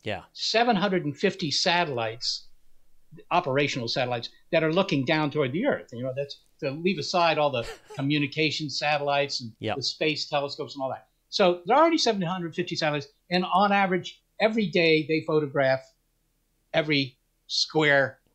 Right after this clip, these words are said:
Speaker 2: mile of Earth's surface, including the oceans, by the way.
Speaker 1: Yep.
Speaker 2: So if there's something flying around that the F A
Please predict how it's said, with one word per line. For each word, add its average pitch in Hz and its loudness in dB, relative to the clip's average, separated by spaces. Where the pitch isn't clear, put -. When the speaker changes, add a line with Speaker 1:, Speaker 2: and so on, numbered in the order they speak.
Speaker 2:
mile 131 0
of 143 0
Earth's 156 2
surface, 180 0
including 233 2
the 165 4
oceans, 165 0
by 120 -6
the 107 -12
way. 101 -18
Speaker 1:
Yep. 113 -2
Speaker 2:
So 208 6
if 196 2
there's 226 4
something 339 0
flying 226 0
around 147 0
that 160 2
the 156 0
F 196 2
A 175 4